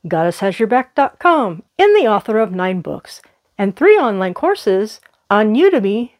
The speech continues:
dot com. In today's episode, we're going to talk about how witches avoid misusing magic. Years ago, someone in my circle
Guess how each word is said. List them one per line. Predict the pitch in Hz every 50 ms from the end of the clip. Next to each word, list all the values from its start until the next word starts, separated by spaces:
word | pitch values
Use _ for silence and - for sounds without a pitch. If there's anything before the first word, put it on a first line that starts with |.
| _
dot | _ 277 - - -
com. | - - - 359 339 302 247 202 165 151 147 147 147 - _ _ _ _ _ _ _ _ _ _ _ _ _
In | 208 196
today's | - - 190 294 427 415 - -
episode, | 185 - - 156 - 170 165 170 175
we're | 175 180 185
going | 175 175 165
to | 156 160
talk | - - 165 160 -
about | 165 156 160 160 160 - - - - _ _
how | - 208 202 190
witches | 185 180 285 392 - - 214 190 165 160
avoid | 151 147 147 175 190 220 254 240 196 170 151 139 143 139 _ - _ _ _ _ _ _ _ _ _ _ _
misusing | 156 147 143 151 190 285 294 - - - 175 165 147 147 147 143 147 143 139
magic. | 143 160 175 170 - - - - _ _ - - _ _ _ _ _ _ _ _ _ _ _ _ _
Years | 302 392 392 302 208
ago, | 165 - 156 143 135 135 143 - _ _ _ _ _ _ _ _
someone | - - - 320 392 349 226 190 180
in | 175 165
my | 165 165 160
circle | - - 330 349 349 - 156 156 180 214 -